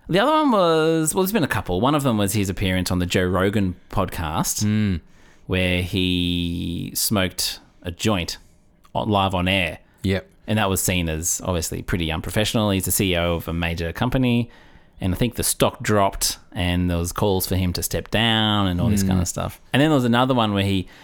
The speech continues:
Speaker 1: said that he was, he had private investors ready to take over Tesla and make it a private company,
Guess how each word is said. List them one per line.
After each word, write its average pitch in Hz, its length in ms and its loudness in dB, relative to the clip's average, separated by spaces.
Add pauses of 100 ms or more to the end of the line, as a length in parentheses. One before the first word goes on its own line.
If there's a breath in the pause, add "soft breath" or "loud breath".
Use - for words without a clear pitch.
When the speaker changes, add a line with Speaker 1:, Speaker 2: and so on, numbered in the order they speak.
(260 loud breath)
Speaker 1:
said 147 520 0 (400 soft breath)
that 107 180 0
he 107 140 2
was, 101 460 2
he 117 80 2
had 110 160 2
private 101 360 0
investors 90 400 0
ready 90 160 0
to 87 120 -4
take 107 240 0
over 87 160 0
Tesla 90 380 -2
and 82 100 -2
make 82 160 -4
it 85 80 -4
a 80 40 -6
private 80 340 -4
company, 82 400 -4